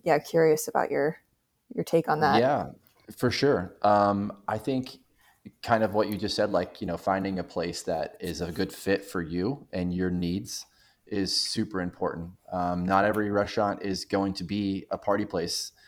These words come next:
Speaker 2: Um, and some are just only party places where the employees are constantly messed up and it's just normal. Um, and I'm, think I'm lucky enough to be a part of a team who doesn't tolerate it. Um, like, we,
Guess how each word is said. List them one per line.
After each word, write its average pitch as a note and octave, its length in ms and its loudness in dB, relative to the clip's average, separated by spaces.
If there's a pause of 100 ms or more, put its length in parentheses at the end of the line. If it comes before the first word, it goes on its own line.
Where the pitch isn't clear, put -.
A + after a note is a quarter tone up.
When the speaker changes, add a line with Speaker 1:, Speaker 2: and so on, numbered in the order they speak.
(260)
Speaker 2:
Um, F2 220 0
and F#2 160 -2
some F#2+ 400 0
are F#2+ 360 4 (240)
just - 440 -4
only G#2 260 0
party F2 280 -2
places F2 640 -8
where F2+ 200 -4
the F#2 140 -4
employees F#2+ 460 -2
are F2+ 220 -4 (100)
constantly F2+ 640 -6
messed E2 280 -6
up D#2+ 180 -6
and E2 380 -10 (420)
it's F#2+ 200 -8
just G2 200 -4
normal. F2+ 540 0 (100)
Um, F2 520 0 (680)
and F#2 160 0
I'm, F#2+ 220 2
think G#2 200 -4
I'm F#2 160 2
lucky F#2+ 240 0
enough F#2 160 -2
to - 80 -14
be F#2 80 -2
a F2+ 40 -2
part F#2 200 0
of F2 60 -4
a F#2 60 -4
team F#2 340 -6
who F2 340 -2
doesn't F2 300 -2
tolerate F2+ 420 0
it. - 240 -4 (720)
Um, F2+ 360 0
like, F2+ 280 0
we, G2 220 -4